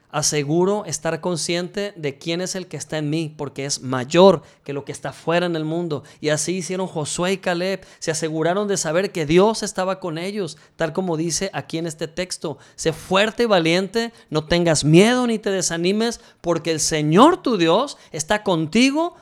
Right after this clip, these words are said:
donde quiera que vayas". Amén. ¿Estás consciente que Dios va contigo a donde sea que vayas? "Ay, Pastor Alonso, es que no siento que esté conmigo". ¿Qué importa que no sientas? Dime tú, ¿qué te ha dado a ganar tu sentimiento?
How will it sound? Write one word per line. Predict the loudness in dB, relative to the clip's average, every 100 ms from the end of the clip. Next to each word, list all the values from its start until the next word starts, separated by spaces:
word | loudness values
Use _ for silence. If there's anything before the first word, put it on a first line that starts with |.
| -4
donde | -2 -2 2
quiera | 4 4 2 -6 _ -6
que | -2
vayas". | 0 0 0 -2 -4 -8
Amén. | -4 -2 0 0 -4 -6 -10 -16 _ _ _ _ _ _ _ _
¿Estás | -8 -2
consciente | 0 2 2 0 -2
que | -2 0
Dios | 0 0
va | -4
contigo | -4 -6 -2 0
a |
donde | 0 -2 -2
sea | -2 -4
que | -4
vayas? | -4 -2 -2 -4 -6 -10 -14 _ _ -20 _ _ _ -6
"Ay, | -4
Pastor | -4 -6 -2 0
Alonso, | 0 2 0 -2
es | -4
que | -2
no | -2
siento | -2 -2 0 -2 -4 -6
que | -8
esté | -8 -6
conmigo". | -2 -2 -2 -2
¿Qué |
importa | -4 -4 0 0 0 -2
que | -2
no | -2
sientas? | -2 -4 -4 -6 -8 -10 -16 _ _ _ _ _ _ _ _ _ _
Dime | -2 -2 -2
tú, | -4 -6 -4
¿qué | -2
te | 0
ha | 2
dado | 2 2
a | 0
ganar | 0 -2 -2
tu | -4
sentimiento? | -4 -4 -4 -4 -4 -6 -6 -8 -10